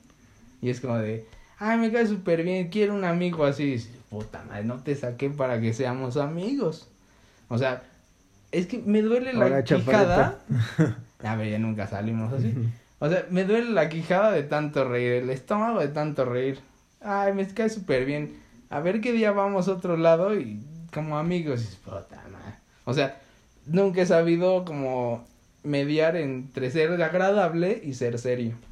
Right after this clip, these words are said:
Speaker 2: Mm.
Speaker 1: Entonces, no soy aburrido, pero sí me paso de ser de mal. O sea, por querer que se la pasen tan bien, caigo en ese pedo.
Speaker 2: Ese es el consejo del tío Buki. Vamos a dejar la sección del consejo del
Speaker 1: Sé
Speaker 2: tío Buki.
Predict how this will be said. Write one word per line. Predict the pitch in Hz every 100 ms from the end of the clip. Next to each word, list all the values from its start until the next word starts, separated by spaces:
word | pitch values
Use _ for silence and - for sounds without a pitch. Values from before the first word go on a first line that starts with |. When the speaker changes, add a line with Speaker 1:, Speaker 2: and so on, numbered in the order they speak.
| - -
Speaker 2:
Mm. | 117 110 101 101 110 123 120 117 117 - _ -
Speaker 1:
Entonces, | 98 110 117 117
no | 139 165
soy | 165 165
aburrido, | 165 175 185 180 170 110
pero | 120 101 95
sí | - 113
me | 113
paso | 110 113 117 113
de | 95
ser | - 120 113 117 - _ _ _ -
de | 123
mal. | 135 123 147
O | 160
sea, | 170 156
por | 160 156 147
querer | 165 180 220
que | 220 214 151
se | 131
la | 123 123
pasen | 151 175 156
tan | 135 131
bien, | 139 190 359 - _ _ _ - - _ - - -
caigo | 113 120 120
en | 117
ese | 117 117
pedo. | 120 117 110 _ _ _ _ _ _ -
Speaker 2:
Ese | 151
es | 147
el | 123
consejo | 113 117 135 127
del | 107 104
tío | 120 110
Buki. | 98 - - - -
Vamos | 165 180
a | 131
dejar | 135 147
la |
sección | 120 113 131 143
del | 123 110
consejo | 104 104 120 113
del | 101
Speaker 1:
Sé | 202 220
Speaker 2:
tío | 98
Buki. | 92 -